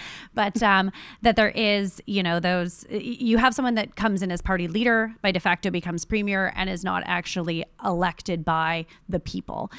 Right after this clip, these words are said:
So when, yeah, this is her, her second throne speech, her first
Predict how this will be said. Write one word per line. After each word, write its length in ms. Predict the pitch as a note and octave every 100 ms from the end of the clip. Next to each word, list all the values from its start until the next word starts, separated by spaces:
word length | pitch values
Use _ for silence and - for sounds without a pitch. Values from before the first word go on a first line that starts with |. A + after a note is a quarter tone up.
| -
So 360 | - G#3+ F3 F3 -
when, 180 | G3 F#3+
yeah, 300 | F#3+ F#3+ E3
this 160 | F#3
is 140 | A3+ G#3
her, 260 | A3+ G3+
her 120 | G3
second 380 | G3 - E4+ D4+
throne 200 | C#4 C#4
speech, 260 | - C4+ -
her 140 | G#3
first 500 | F3+ - G#3 G#3 -